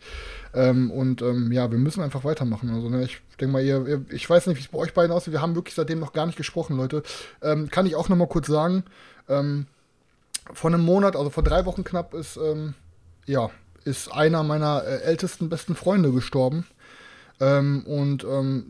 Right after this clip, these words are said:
ja, das war wirklich sehr, sehr plötzlich. Ähm, ich war an einem Freitag noch bei ihm, wir haben Essen bestellt. Und, ähm, zwei Tage später ruft mich auf einmal seine Freundin an und sagt, ähm, „Ey, Christian ist tot.“ Und, ähm, einfach im Schlaf, Leute,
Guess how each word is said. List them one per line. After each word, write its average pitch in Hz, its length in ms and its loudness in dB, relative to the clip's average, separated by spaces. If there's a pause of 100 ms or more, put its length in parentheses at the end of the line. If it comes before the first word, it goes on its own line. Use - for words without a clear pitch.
ja, 147 180 2
das 127 200 -4
war 147 260 0
wirklich 156 320 -6
sehr, 156 180 2
sehr 165 140 -2
plötzlich. - 640 -6
Ähm, 127 300 -2
ich - 160 -8
war 143 160 2
an 143 80 0
einem 139 80 0
Freitag 156 400 0
noch 139 160 -4
bei 143 200 2
ihm, 165 180 -2
wir 143 80 0
haben 139 100 0
Essen 160 240 -2
bestellt. 160 480 0 (640)
Und, 170 480 4
ähm, 160 280 2
zwei 156 200 -2
Tage 151 240 -2
später 156 280 -4
ruft 147 200 -6
mich 143 120 -6
auf - 80 -10
einmal 143 140 -2
seine 131 160 0
Freundin 147 360 4
an 143 160 0
und 139 100 0
sagt, - 240 -4
ähm, 135 260 0
„Ey, 135 200 0
Christian 131 360 -4
ist 113 140 -8
tot.“ 127 300 -4
Und, 117 240 -6
ähm, 110 300 0 (1300)
einfach 214 360 6
im 185 120 2
Schlaf, 190 580 2
Leute, 180 480 2